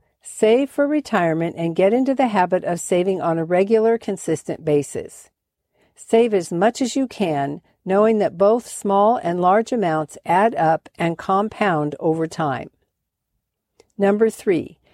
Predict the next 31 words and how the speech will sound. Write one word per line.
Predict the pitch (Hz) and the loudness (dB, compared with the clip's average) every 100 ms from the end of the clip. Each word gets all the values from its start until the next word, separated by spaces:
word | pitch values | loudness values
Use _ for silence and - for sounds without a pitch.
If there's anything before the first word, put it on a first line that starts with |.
| _ - | _ -2
if | 196 - | 0 2
your | 214 | 0
employer | 208 - 226 247 277 | 0 0 2 4 4
offers | - 202 214 202 | 4 2 0 0
a | 180 | -2
retirement | 175 214 240 269 208 | -2 0 2 2 -2
plan, | - 165 147 156 | -4 -2 -2 -2
participate. | - 214 - 269 - - 135 - _ _ _ _ | -4 -6 -4 -4 -4 -6 -6 -8 _ _ _ _
Be | - | -2
sure | 202 - 254 | 0 0 2
to | 294 | 2
save | 311 - 214 226 | 0 2 2 4
enough | 202 175 - | 2 0 -2
to | 170 | -6
take | - 185 - | -2 -2 -2
full | - 240 | 0 2
advantage | 262 196 185 170 165 - | 2 0 0 0 -2 -2
of | 185 | -2
employer | 175 165 - 208 208 | -2 -2 2 4 4
matching | 196 208 - 185 156 | 2 0 0 -4 -2
contributions, | 165 143 - 147 139 123 - 120 - - | -2 -2 -4 -2 -4 -4 -8 -10 -14 -10
if | - 165 | -6 -4
available. | 165 160 143 135 135 123 - _ _ _ _ _ _ _ _ _ | -2 0 2 0 -4 -8 -10 _ _ _ _ _ _ _ _ _
Learn | 196 220 277 294 | 2 2 4 2
if | 247 | 0
you're | 247 240 | 0 0
eligible | 196 202 208 226 208 220 | 2 2 2 0 0 -2
for | - 196 | -2 -4
the | 185 | -2
Savers | 170 226 226 202 175 | -2 2 2 0 -6
Credit, | - - 151 135 - | -6 0 0 -2 -8